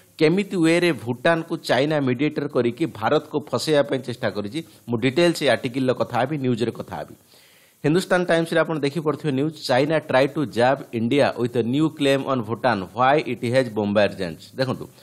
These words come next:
ଏହା କହିବା ପାଇଁ ଚାହିଁଛି ଯେ ଆକ୍ଚୁଆଲି ଭୁଟାନରେ ଏଇ ଏରିଆଟା ଆପଣ ଦେଖିପାରୁଥିବେ, ଏପଟଟା ଚାଇନା ରହିଲା, ଏପଟଟା ଇଣ୍ଡିଆ ବର୍ଡର ରହିଲା। ତ କେମିତି ଭାବରେ ଚାଇନା ପ୍ଲାନ୍ କରିଛି ଇଣ୍ଡିଆକୁ ଫସେଇବା ପାଇଁ? ଦେଖନ୍ତୁ, କିଛି ଦିନ ପୂର୍ବରୁ ଇଣ୍ଟରନ୍ୟାସନା-,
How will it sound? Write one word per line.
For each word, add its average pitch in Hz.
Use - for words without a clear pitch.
ଏହା 175
କହିବା 143
ପାଇଁ 117
ଚାହିଁଛି 98
ଯେ 101
ଆକ୍ଚୁଆଲି 175
ଭୁଟାନରେ 170
ଏଇ 147
ଏରିଆଟା 139
ଆପଣ 123
ଦେଖିପାରୁଥିବେ, 123
ଏପଟଟା -
ଚାଇନା 139
ରହିଲା, 120
ଏପଟଟା -
ଇଣ୍ଡିଆ 110
ବର୍ଡର 101
ରହିଲା। 85
ତ -
କେମିତି 180
ଭାବରେ 156
ଚାଇନା 143
ପ୍ଲାନ୍ 131
କରିଛି 131
ଇଣ୍ଡିଆକୁ 113
ଫସେଇବା 90
ପାଇଁ? 80
ଦେଖନ୍ତୁ, 107
କିଛି 156
ଦିନ 196
ପୂର୍ବରୁ 139
ଇଣ୍ଟରନ୍ୟାସନା-, 151